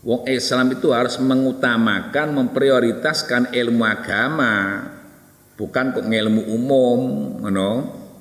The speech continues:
Mana "Utlubul ilma walau bisin", carilah ilmu walaupun di negara Cina. "Fa inna thalabal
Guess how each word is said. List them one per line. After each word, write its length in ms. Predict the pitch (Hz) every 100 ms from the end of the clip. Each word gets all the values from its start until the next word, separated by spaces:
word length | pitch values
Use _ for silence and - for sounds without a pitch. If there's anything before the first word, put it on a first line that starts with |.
| - - - - _ _
Mana 400 | - 92 113 113
"Utlubul 560 | - 117 123 104 110 -
ilma 480 | 135 143 131 117 110
walau 240 | 110 104
bisin", 1040 | 107 98 - 147 143 123 107 92 82 -
carilah 480 | - 117 117 117 -
ilmu 480 | 107 127 143 135 110
walaupun 400 | 104 98 127 104
di 80 | 113 101
negara 480 | - 98 104 107
Cina. 480 | 107 98 95 87 78 - - - - - -
"Fa 160 | -
inna 400 | 117 127 123 110
thalabal 480 | 113 113 107 101 104